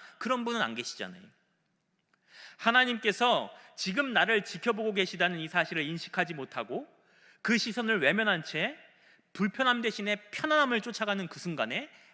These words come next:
타락이 시작됩니다. 내 멋대로, 내 편할 대로 행하면서 하나님의 자리를 차지하고 앉아버리게 됩니다. 우리가 추구하는 것은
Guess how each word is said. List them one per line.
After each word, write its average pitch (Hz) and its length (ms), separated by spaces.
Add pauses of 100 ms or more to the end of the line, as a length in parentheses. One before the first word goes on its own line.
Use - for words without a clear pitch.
타락이 254 400
시작됩니다. 156 600 (1040)
내 180 180
멋대로, 160 500 (280)
내 185 200 (100)
편할 277 320
대로 208 220
행하면서 185 640 (260)
하나님의 285 520
자리를 147 360
차지하고 160 500
앉아버리게 143 540
됩니다. - 400 (1300)
우리가 165 320
추구하는 196 560
것은 208 400